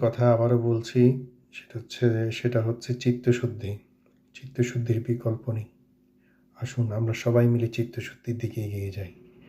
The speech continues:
আর তারও আগে যেটি প্রয়োজন, সেটি হলো আত্মশুদ্ধি। কারণ আত্মশুদ্ধি ছাড়া আসলে কোনো কিছুই হয় না,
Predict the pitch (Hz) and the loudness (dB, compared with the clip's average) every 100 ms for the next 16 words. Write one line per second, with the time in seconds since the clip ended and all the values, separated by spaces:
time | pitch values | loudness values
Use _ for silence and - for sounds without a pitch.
0 | - - - _ - 123 - 113 113 123 | -20 -20 -20 _ -14 -12 -2 2 6 6
1 | 120 117 110 113 120 - 110 107 113 135 | 6 4 0 -2 -6 -6 -8 -4 -2 -2
2 | 135 - - 117 110 120 110 110 - - | -4 -14 -10 -8 -4 -4 -4 -6 -8 -18
3 | - - 117 110 101 - 117 - _ _ | -14 -6 -4 -4 -8 -10 -14 -14 _ _
4 | _ _ _ _ _ _ 120 117 110 123 | _ _ _ _ _ _ 0 0 0 -4
5 | - _ _ 120 117 - 123 131 131 131 | -6 _ _ -2 0 0 2 4 4 4
6 | 139 127 120 127 120 104 107 - _ _ | 4 4 4 2 0 -2 -8 -14 _ _
7 | _ 120 120 - 120 123 117 110 117 95 | _ -2 -2 -4 -4 -2 -2 -2 -6 -8